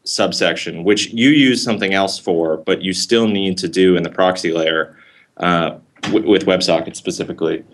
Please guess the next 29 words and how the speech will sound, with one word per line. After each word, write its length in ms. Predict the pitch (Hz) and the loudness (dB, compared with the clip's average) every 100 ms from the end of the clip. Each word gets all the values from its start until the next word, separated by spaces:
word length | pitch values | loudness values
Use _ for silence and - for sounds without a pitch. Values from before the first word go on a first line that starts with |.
| _ _ _ - | _ _ _ 0
which 200 | - 95 | 2 4
is 200 | 95 - | 4 4
that, 360 | 92 85 - _ _ | 2 2 0 _ _
um, 480 | - 87 85 82 82 - _ _ | -2 0 -2 -6 -10 -14 _ _
when 280 | 104 101 95 | 0 0 2
you're 680 | 92 101 107 104 101 98 - _ _ _ - | 2 4 6 6 4 0 -6 _ _ _ -4
dealing 440 | 107 123 123 113 | 2 4 6 4
with 320 | 95 92 92 - - | 2 0 -2 -14 -2
origin 380 | 101 104 101 92 | 2 2 2 -4
headers 500 | 92 87 85 82 82 | -2 -2 0 -2 -4
and 160 | 87 | -6
you're 80 | 87 | -4
trying 320 | 85 95 87 | -2 -2 -2
to 80 | 85 | -4
proxy 640 | - 92 87 - 92 87 | -4 0 2 0 0 0
secure 320 | 82 - - 95 | 0 -2 0 2
WebSockets 560 | 92 92 95 87 90 | 2 0 -2 -2 -6
to 60 | - | -4
WebSockets, 720 | 85 90 - 80 78 80 - | -4 -2 -2 -4 -4 -8 -8
you 120 | 90 | -2
need 140 | 90 85 | -2 0
to 140 | 92 | 0
rewrite 400 | 85 95 95 92 | 2 4 4 2
the 80 | 92 | 2
origin 340 | 95 90 92 | 2 2 0
and 100 | 82 | -4
location 460 | 80 78 - 82 85 | -6 -2 0 0 -2
headers. 480 | 80 78 71 71 - - _ _ - | -4 -4 -4 -8 -14 -18 _ _ -6
And 480 | 98 90 87 82 | -2 0 -2 -4